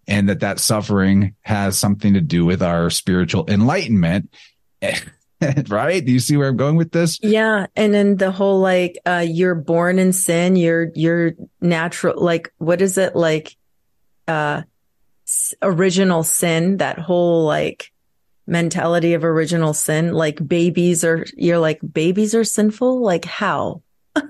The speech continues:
Speaker 1: Exactly. It's, it's crazy. So, you know, this, this is where I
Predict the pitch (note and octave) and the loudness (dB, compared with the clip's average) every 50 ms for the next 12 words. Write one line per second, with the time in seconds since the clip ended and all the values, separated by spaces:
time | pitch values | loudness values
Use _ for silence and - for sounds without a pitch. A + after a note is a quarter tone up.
0 | - _ C#5 - _ _ _ _ _ _ _ _ _ _ _ _ _ _ _ _ | -8 _ -8 -8 _ _ _ _ _ _ _ _ _ _ _ _ _ _ _ _
1 | _ - C3+ A2 A2 C#3 C#3 C#3+ C#3 - F2 E2 D#2+ E2 D#3 - - - - _ | _ -4 -2 -2 0 -2 -4 -4 -4 -4 -4 -4 -4 -4 -4 -8 -10 -10 -12 _
2 | _ _ _ _ _ _ _ _ _ _ _ _ _ - C3 C3+ A#2 - - - | _ _ _ _ _ _ _ _ _ _ _ _ _ -4 -4 -2 -2 -4 -4 -2
3 | D#3+ C#3+ C3+ G#2+ F#2 E2 D2+ - - - - - E3+ E3 D3 C3+ C3 A#2+ - _ | -2 0 0 -2 -2 -4 -6 -6 -6 -4 -2 0 2 2 0 0 -2 -6 -8 _
4 | _ _ _ _ _ _ _ _ - E3+ F3 D#3+ C#3+ D#3 E3+ D#3+ D#3+ F3 F#3 E3 | _ _ _ _ _ _ _ _ -2 0 0 2 0 0 -2 0 2 0 0 0
5 | - F#3+ F3 E3+ F3+ E3+ D3+ | 0 -2 -2 0 0 0 2